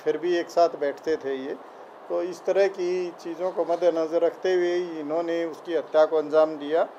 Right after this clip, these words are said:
और उसके बाद वो सब वहाँ से भाग गए, सबूत नष्ट करने की इच्छा से कि इसकी पहचान नहीं होगी और तुम नहीं पकड़े जाओगे। लेकिन आखिर में पुलिस ने इनको गिरफ्तार किया। इनकी गिरफ्तारी से ये भी पता चला है कि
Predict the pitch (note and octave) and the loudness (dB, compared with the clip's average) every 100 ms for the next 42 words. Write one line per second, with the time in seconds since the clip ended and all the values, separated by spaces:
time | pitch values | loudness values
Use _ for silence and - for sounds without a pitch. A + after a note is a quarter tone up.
0 | - - D#3+ E3 F3 - E3+ D#3+ E3+ E3 | -20 -4 0 0 -2 -2 4 8 8 6
1 | F3+ F3 E3+ E3 D3+ C#3+ C3+ C3+ D#3 C3+ | -2 2 0 0 -6 -2 -2 0 0 0
2 | B2 B2+ G3+ G3 E3 E3+ E3 D#3 D#3 - | 0 -2 -6 -2 -2 -2 -4 -4 -4 -4
3 | D#3+ D#3 E3 E3 D#3 D3+ D#3 D#3 F3+ F#3 | -4 -2 -6 -6 -10 -4 0 2 0 -6
4 | F3 D#3 - D#3+ C#3+ B2+ D3 D#3 C3+ D#3+ | -8 -12 -12 -4 -4 0 -2 -2 -4 -8
5 | E3 C#3 D#3 A#3 A3 G3 F3+ D3 C3 C#3+ | -6 -6 -6 -2 -2 -4 -8 -8 -10 -8
6 | B2 A#2+ - - B2 - - - - - | -8 -8 -12 -12 -14 -16 -20 -20 -20 -20
7 | - - - D3 D3+ E3+ E3+ E3 D#3+ E3 | -20 -20 -12 -8 -4 -2 2 2 2 0
8 | E3+ E3+ E3 D#3 D#3+ D3+ D#3+ E3 E3+ D#3 | 0 -4 -6 -4 -6 -6 -4 -2 -4 -4
9 | D3+ C3+ C3+ - D3 D3 D3+ E3 G#3 A#3 | -6 -6 -8 0 2 2 -4 2 2 2
10 | - - - - - - - - - - | -20 -20 -20 -20 -20 -20 -20 -20 -20 -18
11 | - - - F3+ F#3+ G3 F3 F#3 - F#3 | -18 -16 -8 -8 -4 -2 2 2 6 6
12 | F3+ G3 G3 F#3+ F3 G#3 G#3 G3+ F#3+ F#3 | 6 4 4 2 6 4 4 0 4 4
13 | F#3 E3+ F3+ F#3+ G3+ G3+ | 4 4 8 8 6 0